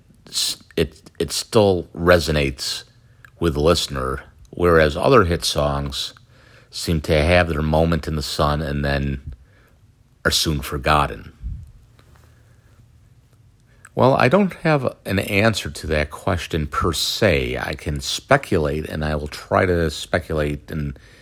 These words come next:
and give an idea of why I think it is. Um, but I don't have a specific answer. But l-, let me give, uh, the listeners here,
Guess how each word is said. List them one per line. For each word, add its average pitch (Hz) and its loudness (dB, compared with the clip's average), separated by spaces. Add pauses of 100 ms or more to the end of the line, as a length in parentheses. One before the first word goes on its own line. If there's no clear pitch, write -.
(200)
and 73 -4
give 85 2
an 80 2
idea 76 2
of 71 -2
why 71 0
I 73 0
think 69 -8
it 65 -6
is. 64 -4 (560)
Um, 65 -4 (460)
but 80 0
I 87 6
don't 104 6
have 101 6
a 82 0
specific - -4
answer. 67 -10
But 90 -8
l-, - -4
let 131 0
me 120 -4 (500)
give, 95 2
uh, 92 6
the 85 -2
listeners 80 -2
here, 76 2